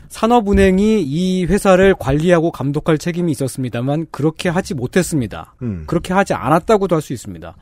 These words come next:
Speaker 2: 음.
Speaker 1: 그랬는데 산업은행은 처벌을 받지 않고 피해 나갔어요.
Speaker 2: 음.
Speaker 1: 그리고 임원진들은 열심히 해먹었습니다.
Speaker 2: 네.
Speaker 1: 직원들도 같이 해먹었습니다. 직원들 중에도 분식회계가 저질러지고 있다는 것을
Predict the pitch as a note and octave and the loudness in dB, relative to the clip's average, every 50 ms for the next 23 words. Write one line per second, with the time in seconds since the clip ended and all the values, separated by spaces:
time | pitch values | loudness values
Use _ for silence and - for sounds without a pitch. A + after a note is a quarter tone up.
0 | - C3+ A#2+ F#2+ D2+ C#2 - - - - G3 G3+ G3+ G3+ F#3+ G3 - G3+ A3 A3 | -6 -6 -6 -6 -6 -10 -14 -16 -2 0 2 2 2 2 2 0 2 2 2 2
1 | G#3 F#3+ F#3 F3 E3 F3+ F3+ F3+ - - G#3 G#3+ A3 G3+ - D#3+ D3 - D3 A#2+ | 2 2 2 2 2 2 0 -2 -4 -2 0 2 2 2 2 0 0 0 -2 -2
2 | A2+ - - - - G3+ D3 G#2 A2 B2 - - A#2+ G#2 A2+ D#3 - _ B2+ A#2 | -2 -6 -6 -4 -4 -4 -2 -4 -6 -6 -6 -6 -6 -6 -6 -10 -12 _ -10 -10
3 | F#2 D2 C2+ - - - - - - - - _ _ _ _ - - D3 E3+ D#3+ | -10 -10 -12 -18 -20 -20 -20 -20 -20 -20 -20 _ _ _ _ -8 -4 -2 -2 0
4 | F#3 G3+ G#3 G3+ G3 G3 - _ _ _ _ _ _ _ - _ _ _ _ _ | 2 4 4 4 2 0 -4 _ _ _ _ _ _ _ -20 _ _ _ _ _
5 | _ - D3+ D3+ F3+ F3+ E3 C#3+ D3 C3 A2 A2+ A#2+ D3 E3+ F3 - _ _ _ | _ -6 0 2 2 2 2 2 0 -2 -2 -2 -2 -2 -2 -4 -8 _ _ _
6 | _ _ - C#3+ C#3+ - G3+ F3 D#3+ F#3+ F#3 D3 A#2+ - - A2 F#2+ E2+ F2 F2+ | _ _ -4 -4 -2 0 0 0 0 2 0 0 -2 -4 -8 -10 -12 -10 -12 -14
7 | - - - - D3 D3 B2+ F#2+ D2+ C2+ C#2 - - - - D#3+ F3+ G#3+ A3 G#3+ | -16 -18 -14 -4 0 0 0 0 -2 -6 -14 -16 -12 -10 -6 0 2 2 2 2
8 | G#3 F#3 A3 A3 G3+ F3+ A3+ A3 - - C#3+ C3+ - D#3 C3+ D#3+ F3 D#3+ C3 - | 0 0 -2 -2 0 0 0 0 0 -4 -8 -8 -8 -6 -4 -4 -4 -4 -6 -8
9 | - G#2+ F#2 E2+ E2+ E2+ - _ _ _ _ _ _ - _ _ _ _ _ _ | -12 -16 -16 -16 -16 -18 -18 _ _ _ _ _ _ -20 _ _ _ _ _ _
10 | _ _ _ _ - - D3+ D3+ A3+ A3+ G#3+ A3 A3 F#3+ - - F#3 F3+ E3 C#3+ | _ _ _ _ -10 -8 0 2 2 4 4 2 0 0 -2 -2 0 0 0 2
11 | F#3 F#3 D#3+ - - D3+ D3 F3 - F3 E3+ E3 D#3+ D3+ D3+ - C3 A#2+ C3 D3 | 0 0 0 0 -2 -2 -2 -2 -4 -2 -2 0 0 0 -2 -2 -4 -2 -2 -2
12 | C#3+ B2+ C#3 C3 C3 - - B2 B2 A#2+ A#2 A#2 - - D#3 D#3+ D#3+ | -2 -2 -2 -4 -4 -4 -4 -6 -4 -6 -6 -6 -4 -2 -2 -2 -2